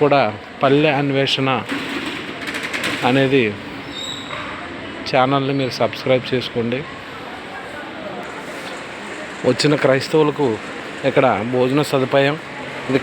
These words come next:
క్యాంటీన్. ఇక్కడ కావాల్సిన ఆహార పదార్థాలు వాళ్ళే ఈ సంస్థ ద్వారా తయారు చేసి వచ్చిన విశ్వాసులకు, భక్తులకి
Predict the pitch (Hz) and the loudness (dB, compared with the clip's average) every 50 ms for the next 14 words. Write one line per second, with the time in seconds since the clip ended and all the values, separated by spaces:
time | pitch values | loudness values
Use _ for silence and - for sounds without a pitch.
0 | - 131 127 131 143 139 131 147 151 185 190 - - - - - - - - - | 2 2 2 2 0 2 2 2 2 0 -2 -8 -12 -14 -14 -12 -12 -10 -10 -10
1 | - - - - 139 135 147 127 135 135 131 139 151 139 - 165 156 143 127 123 | -10 -8 -4 0 2 2 4 4 4 4 4 4 2 0 0 0 2 4 4 4
2 | 127 147 139 - 143 139 139 139 143 131 131 143 139 139 143 131 127 127 131 131 | 2 -2 -2 0 0 -2 0 -2 -2 0 2 2 4 4 4 2 4 4 4 2
3 | 139 143 139 123 110 - - - - - - - - - - - - 131 - 151 | 4 4 2 2 0 -2 -6 -10 -10 -10 -8 -8 -8 -8 -8 -6 -4 -2 2 2
4 | 139 135 127 - - 143 135 139 135 131 131 120 - 123 127 131 135 131 131 143 | 2 2 2 2 0 0 2 4 4 4 4 4 4 4 4 4 4 2 2 2
5 | 135 - - 160 160 - - - - - - - - - - - - - - - | 2 2 0 -4 -4 -4 -6 -10 -10 -10 -10 -10 -10 -10 -10 -10 -10 -10 -8 -8
6 | - - - - 147 135 - - 151 151 139 123 - - 147 147 139 - 151 143 | -8 -6 -2 2 2 2 2 4 4 4 4 4 4 4 4 4 4 2 0 0
7 | 135 156 151 135 135 127 - - 143 135 131 - 147 | 2 2 4 4 2 0 2 2 2 2 2 0 -2